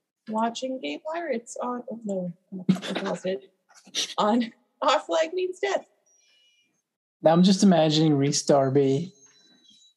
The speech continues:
Speaker 2: Well, you shouldn't pirate that, should you? You shouldn't do that. Pay for the movie, first, okay? Got to pay for it.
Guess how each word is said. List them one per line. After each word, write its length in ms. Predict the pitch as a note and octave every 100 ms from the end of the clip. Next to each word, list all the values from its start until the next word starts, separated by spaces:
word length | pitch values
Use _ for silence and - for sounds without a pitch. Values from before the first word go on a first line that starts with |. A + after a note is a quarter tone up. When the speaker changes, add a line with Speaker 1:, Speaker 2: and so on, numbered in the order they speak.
| _ _ _ -
Speaker 2:
Well, 80 | G#3
you 80 |
shouldn't 240 | G3 A#3+ F#3+
pirate 260 | G3+ F#3+
that, 200 | F3+ G3
should 180 | F#3+ E3+
you? 80 | G#3
You 100 | A#3 _ _ _ _ _
shouldn't 180 | - B3+
do 120 | B3
that. 280 | C4 A3 F#3+ - _ _ _ _ _ _ -
Pay 140 | G#3
for 140 | G#3
the 40 | C4
movie, 440 | G3 C3+ E3+ - - - _ -
first, 240 | A#3 A#3
okay? 300 | E3 E3 G3 - _ - _ -
Got 180 | A3 A3
to 40 |
pay 120 | B3
for 300 | B3+ F3+ D3
it. 120 | F#3